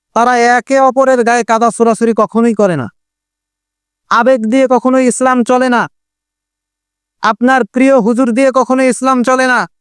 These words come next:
আপনার পছন্দের বক্তা যদি ভুল বলে সেটাকে ভুল বলেই বিবেচিত করতে হবে। যতই বড় জ্ঞানী হোক, যতই বড় আলেম হোক, যতই আপনার প্রিয় হোক, যদি ভুল বলে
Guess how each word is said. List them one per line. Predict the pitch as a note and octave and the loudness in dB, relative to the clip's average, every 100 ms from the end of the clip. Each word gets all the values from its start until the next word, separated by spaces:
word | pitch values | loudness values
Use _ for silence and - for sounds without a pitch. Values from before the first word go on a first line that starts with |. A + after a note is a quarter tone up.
| _ _ _ | _ _ _
আপনার | G#3 A3+ B3+ B3+ | -4 -2 0 0
পছন্দের | B3+ A#3 C4+ C4 B3+ B3+ | 0 0 0 0 2 0
বক্তা | B3+ - C4 | -2 -2 -2
যদি | A#3+ A#3+ | 0 0
ভুল | E3+ C4 | 2 2
বলে | B3 B3 | 2 0
সেটাকে | A#3 B3 A#3+ | 0 -2 -2
ভুল | F3+ D3+ A#3+ B3+ A#3+ | 0 0 2 2 2
বলেই | A#3 B3+ C#4 | 2 2 0
বিবেচিত | C4 B3+ B3 A#3+ | 0 -2 -2 -2
করতে | A#3 G#3+ G#3+ | -2 -2 -2
হবে। | G3+ C#3 - _ _ _ _ _ _ _ _ _ D3 | -2 -4 -8 _ _ _ _ _ _ _ _ _ -2
যতই | A#3 B3 C#4 C4+ | 0 2 0 0
বড় | B3+ B3+ A#3+ | 2 0 0
জ্ঞানী | B3 B3+ | 0 2
হোক, | A#3 G#3+ _ _ _ _ E3 | 2 -2 _ _ _ _ -2
যতই | A3 B3 C#4 C4+ | 0 0 0 0
বড় | B3+ C4 | 0 0
আলেম | A#3+ B3+ C4+ A3+ | 0 0 2 2
হোক, | B3+ - _ _ _ - | 0 -2 _ _ _ -2
যতই | G#3 A#3+ C#4 C4+ | -2 0 0 0
আপনার | B3+ C4 A#3+ | 0 0 0
প্রিয় | - C4+ A#3+ | 0 2 4
হোক, | B3+ - _ _ _ | 2 -2 _ _ _
যদি | F3+ A#3+ B3 | -2 0 2
ভুল | D#3 A#3+ C4+ | 2 2 2
বলে | B3+ B3+ C#4 | 2 2 2